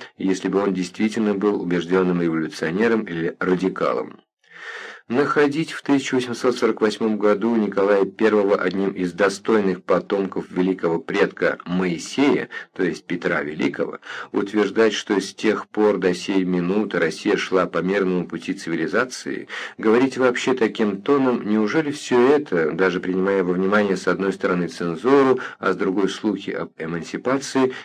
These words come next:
является внутренним и органическим продолжением письма Гоголя? Не исчезло ли куда-то революционное отношение к русскому самодержавию, и не осталось ли зато неизменной, поражающая изменчивость Белинского?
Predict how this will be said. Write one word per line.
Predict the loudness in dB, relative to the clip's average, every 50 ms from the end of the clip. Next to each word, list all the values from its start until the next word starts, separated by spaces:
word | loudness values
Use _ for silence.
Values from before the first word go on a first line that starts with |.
| _ -6
является | -4 0 4 4 4 4 2 2 0 0
внутренним | 2 2 0 2 2 0 0 0 0 0 2 2 2 0
и | 0 -2 -2 -2
органическим | 0 0 0 0 2 2 2 2 2 0 -2 -4 -6 -6 -4 -4 -4 -2
продолжением | -2 0 2 2 2 2 2 2 2 2 0 0
письма | -2 -4 -6 -4 -2 -2 -2 -2
Гоголя? | 0 2 0 2 2 0 -4 -6 -8 _ _ _ _ _ _ -20 -16 -14 -14 -12 -14 -10 -4
Не | 0 2 4 4 4 4
исчезло | 2 0 0 4 4 4 4 4 4
ли | 4 4
куда-то | 2 2 2 4 4 4 4 4 4 4
революционное | 4 4 4 4 2 0 0 0 2 2 4 2 2
отношение | 2 0 0 0 0 2 0 2 2 2 2 0
к | 0
русскому | 0 0 0 0 -2 -2 -2 -2
самодержавию, | -2 -2 0 0 0 2 2 2 2 2 2 2 2 2 2 2 0 -2 -4 -6 -8 -12 -20 -20 -20 _ _ -8
и | -4 -2 0 0
не | 2 2 2
осталось | 2 2 0 0 2 4 4 4 2 0 -2
ли | 0
зато | 2 2 2 2 2 4 4 6 6 6 6 4 2
неизменной, | 2 2 2 2 2 0 -2 -2 0 0 2 2 2 2 2 2 2 0
поражающая | 0 2 2 2 2 2 2 2 2 2 0 -2 0 0 2 2
изменчивость | 2 0 0 0 -2 -2 -4 -4 -4 -4 -2
Белинского? | 0 2 2 4 2 0 -2 -6 -10 -10 -10 -10 -14